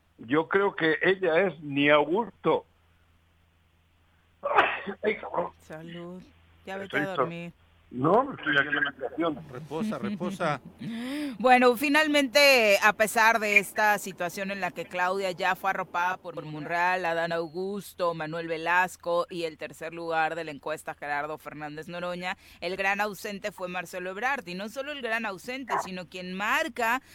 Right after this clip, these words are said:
Speaker 2: con su discurso un distanciamiento real y claro que hará más profundo, según anunció el próximo lunes,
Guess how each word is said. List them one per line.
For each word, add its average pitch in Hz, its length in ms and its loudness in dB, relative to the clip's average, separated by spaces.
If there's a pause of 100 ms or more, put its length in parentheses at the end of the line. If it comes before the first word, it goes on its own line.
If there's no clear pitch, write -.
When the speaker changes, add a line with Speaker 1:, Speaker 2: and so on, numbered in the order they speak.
(120)
Speaker 2:
con 185 180 0
su 175 120 -4
discurso 226 840 0
un 233 240 -2
distanciamiento 214 1000 -6
real 190 500 0
y 269 80 -10
claro 190 440 0
que - 120 -6
hará 180 160 2
más 214 160 -6
profundo, 196 460 -8
según 180 300 -8
anunció 190 440 -8
el 202 140 -8
próximo 180 480 -6
lunes, 175 420 -6